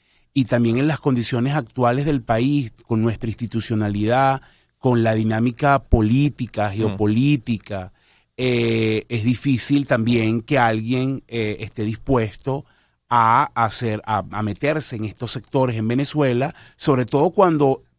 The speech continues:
Speaker 1: es complicado poder mirar hacia adelante el retorno de esa inversión.
Speaker 2: Claro.
Speaker 1: Un privado, eh, lo que va a pensar es, bueno, es atractivo el sector eléctrico venezolano, perfecto, yo entro, lo tomo, eh, voy a hacer unas inversiones.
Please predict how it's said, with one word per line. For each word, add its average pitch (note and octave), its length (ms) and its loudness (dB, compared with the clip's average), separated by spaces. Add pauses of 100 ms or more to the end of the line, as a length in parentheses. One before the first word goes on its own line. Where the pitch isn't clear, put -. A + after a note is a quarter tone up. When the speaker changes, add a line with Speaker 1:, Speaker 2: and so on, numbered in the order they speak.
(140)
Speaker 1:
es B2 140 -10
complicado D3 680 0
poder C3 280 2
mirar C#3+ 400 4
hacia D3+ 240 -2
adelante C#3+ 640 0
el C3+ 80 -4
retorno C3+ 440 -2
de A2+ 40 -4
esa A2 100 -16
inversión. F#2+ 440 -12
Speaker 2:
Claro. F2+ 240 -4
Speaker 1:
Un C3 80 0
privado, D3 640 4 (500)
eh, A2+ 60 -2
lo A2+ 160 2
que G2+ 80 -4
va A2 60 4
a G#2+ 80 -2
pensar C3+ 420 0
es, C3 80 0
bueno, C3 200 0
es A2 60 -4
atractivo C3 560 0
el C3 80 0
sector A2+ 300 -6
eléctrico A#2+ 400 -4
venezolano, B2+ 640 0
perfecto, A2 500 -6
yo G#2+ 300 -2
entro, C#3+ 520 0
lo A#2+ 180 0
tomo, D3 600 2 (480)
eh, A2+ 460 0
voy A2+ 160 -2
a A#2+ 40 -4
hacer B2 220 -6
unas A#2+ 220 -2
inversiones. E3 680 2